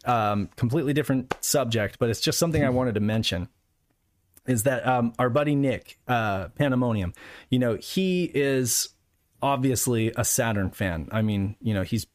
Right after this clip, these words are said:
putting out a bunch of videos about Saturn, right? And, um, you can imagine that any one of us who goes to the <laughs> d-, degree of time and effort to put out content for Sega Saturn,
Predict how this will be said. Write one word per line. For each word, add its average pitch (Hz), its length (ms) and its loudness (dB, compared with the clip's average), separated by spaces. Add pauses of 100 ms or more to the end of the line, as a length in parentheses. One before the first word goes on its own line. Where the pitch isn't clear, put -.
(300)
putting 143 180 0
out 117 100 0
a - 20 -2
bunch 104 180 -2
of 101 80 -4
videos 101 340 -2
about 92 200 -2
Saturn, 98 360 -2
right? 95 220 -2 (320)
And, 120 200 2
um, 113 180 0
you 127 100 0
can 170 100 2
imagine 151 400 2
that 123 100 0
any 160 200 0
one 139 180 2
of 120 100 0
us 101 220 0
who 120 300 0
goes 127 380 0
to 127 440 0
the 110 580 -2
<laughs> 127 60 -4 (240)
d-, 143 80 0
degree 131 420 0
of 110 120 -2
time 135 260 0
and 113 100 0
effort 104 340 -2 (220)
to - 80 -6
put 151 200 2
out 123 220 0
content 123 540 0
for 107 120 -2
Sega 101 280 0
Saturn, 117 380 0